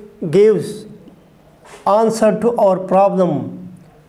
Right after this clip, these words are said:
which are otherwise, यानी अगर आप phasor quantity को इस्तेमाल न करें तो क्या होगा? By solving differential equation। तो हमने किसी circuit की जो वो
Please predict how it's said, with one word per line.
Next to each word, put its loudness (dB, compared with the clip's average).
which 0
are 2
otherwise, 0
यानी 2
अगर 0
आप 2
phasor 0
quantity 0
को -2
इस्तेमाल 0
न 0
करें -4
तो -8
क्या 2
होगा? -2
By 2
solving 0
differential -4
equation। -6
तो -6
हमने -2
किसी -6
circuit -4
की -2
जो 0
वो -4